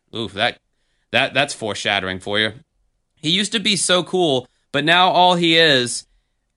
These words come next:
I mean, uh, all he is, uh, is a, a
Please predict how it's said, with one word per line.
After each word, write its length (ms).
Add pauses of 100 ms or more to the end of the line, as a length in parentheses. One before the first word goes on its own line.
(100)
I 100
mean, 400 (140)
uh, 360
all 180
he 180
is, 680 (300)
uh, 300
is 160
a, 160
a 340